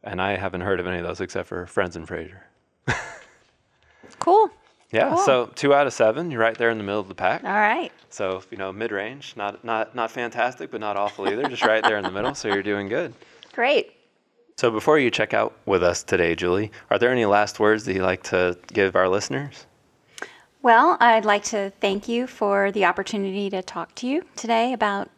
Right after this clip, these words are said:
Speaker 2: uh, women's topics, and, um, let's just remind everybody out there to,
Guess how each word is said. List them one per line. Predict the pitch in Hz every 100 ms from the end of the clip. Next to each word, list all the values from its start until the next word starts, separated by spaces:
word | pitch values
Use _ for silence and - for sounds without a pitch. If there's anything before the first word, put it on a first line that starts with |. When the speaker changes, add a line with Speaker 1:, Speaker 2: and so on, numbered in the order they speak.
| -
Speaker 2:
uh, | 185 -
women's | 180 214 220 220
topics, | 226 214 269 277 -
and, | - 196 190 185 185 - - - -
um, | 196 185 185 185 185 -
let's | 196 185
just | - 190 -
remind | 196 190 196
everybody | 190 190 202 196 190
out | 196 -
there | 208 208
to, | 208 - 196 190